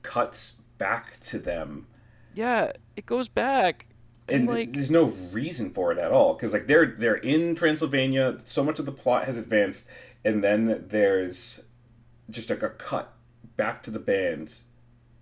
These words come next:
Speaker 1: playing the song, but it holds no significance to the plot. It's like they, it's really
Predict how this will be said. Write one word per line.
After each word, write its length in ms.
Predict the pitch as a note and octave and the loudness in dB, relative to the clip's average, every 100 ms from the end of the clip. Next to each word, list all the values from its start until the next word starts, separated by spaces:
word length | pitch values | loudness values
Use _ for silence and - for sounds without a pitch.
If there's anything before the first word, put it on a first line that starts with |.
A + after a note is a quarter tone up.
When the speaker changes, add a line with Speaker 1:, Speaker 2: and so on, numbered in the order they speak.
| - _ _ _ - - | -20 _ _ _ -20 -20
Speaker 1:
playing 460 | - A2 G#2+ A2 | -2 2 2 2
the 60 | G#2 | -2
song, 520 | - F#2+ F#2 D#2 C#2 - - - - | -4 -6 -6 -6 -12 -18 -20 -20 -2
but 140 | - A2+ | 2 2
it 100 | - | 0
holds 440 | - F3+ C#3+ G2+ | 2 2 2 0
no 460 | G#2 A2+ C#3 D3+ G#2+ | 0 4 6 4 2
significance 640 | - G#2 A2+ - F#2 - | -6 -6 -6 -6 -12 -10
to 140 | - | -10
the 100 | A#2+ | -10
plot. 420 | - - F#2 - - | -10 -4 -2 -2 -8
It's 180 | - G2+ | -8 -2
like 200 | - - | -2 0
they, 140 | A#2+ | -2
it's 500 | - - A2+ A2+ - | -2 -6 -6 -8 -6
really 540 | C3+ C3+ E3+ B3 D3 | -6 0 2 2 0